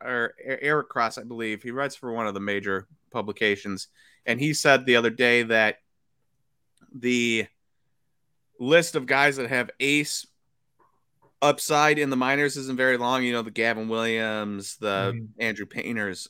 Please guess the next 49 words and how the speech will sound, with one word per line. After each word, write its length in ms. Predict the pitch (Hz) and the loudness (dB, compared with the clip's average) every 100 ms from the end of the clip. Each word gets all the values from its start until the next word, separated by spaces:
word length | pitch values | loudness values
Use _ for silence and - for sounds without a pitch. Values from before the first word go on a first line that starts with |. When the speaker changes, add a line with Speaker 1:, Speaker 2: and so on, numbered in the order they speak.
| - | -12
Speaker 1:
of 160 | 113 | -8
the 80 | 104 | -4
world. 340 | 101 107 101 104 | 0 2 0 -2
And 120 | 104 | -4
they, 180 | 104 - | -4 -4
and 140 | 110 | -6
then 100 | 113 | -4
he 60 | 113 | -2
had 120 | 107 | -2
a 40 | |
list 260 | 110 123 - | 0 0 0
underneath 400 | 107 104 113 - | -6 -4 -6 -4
that 240 | 104 95 | -6 -6
said, 400 | - 107 101 101 - _ _ _ - | -4 0 2 0 -6 _ _ _ -4
"Guys 260 | 117 110 110 | 2 4 2
I 80 | 101 | 0
think 300 | - 117 - | 0 -2 -4
could 120 | 98 | -2
get 220 | 123 - | -2 0
there." 320 | 107 92 87 _ _ _ 101 | 0 0 -2 _ _ _ -4
And 520 | 95 92 92 90 85 - _ _ - 107 _ _ 101 | -2 0 0 -4 -10 -20 _ _ -20 -20 _ _ -10
Jacob 460 | - 107 95 92 85 | -2 0 0 -6 -4
was 320 | 95 90 - | -4 -4 -4
one 200 | 107 98 | -4 -4
of 80 | 87 | -4
the 80 | |
guys. 360 | 87 107 95 78 | 2 4 4 2
So 560 | - - - - 226 117 - _ _ _ _ _ _ - | -8 -12 -4 4 6 6 2 _ _ _ _ _ _ -20
Speaker 2:
Dude, 180 | 123 117 | -14 -10
I 100 | 113 | -10
love 240 | 113 - | -12 -14
Twitter 280 | - 117 - | -14 -12 -12
for 140 | 120 | -14
that. 300 | 120 67 - _ _ - | -12 -12 -14 _ _ -14
Speaker 1:
<clears throat> 240 | - - | -6 -2
Speaker 2:
You 480 | 233 190 147 - 147 | 0 -2 -6 -8 -2
can 20 | |
Speaker 1:
Yeah, 160 | 147 123 | 2 2
Speaker 2:
find 160 | 107 | 0
Speaker 1:
so 240 | 101 151 147 - | -4 -4 -4 -6
Speaker 2:
some 100 | 117 - | -8 -8
sneaky 140 | - | -10
stuff. 240 | - 160 127 | -12 -8 -2
Speaker 1:
feeling 180 | 196 170 | -2 0
pretty 220 | 185 156 | -2 2
good 120 | 131 | 0
about 240 | 95 90 | 0 -4
it. 60 | 82 _ _ _ _ _ _ _ _ | -8 _ _ _ _ _ _ _ _
Speaker 2:
Cool. 340 | - 208 214 | 4 4 4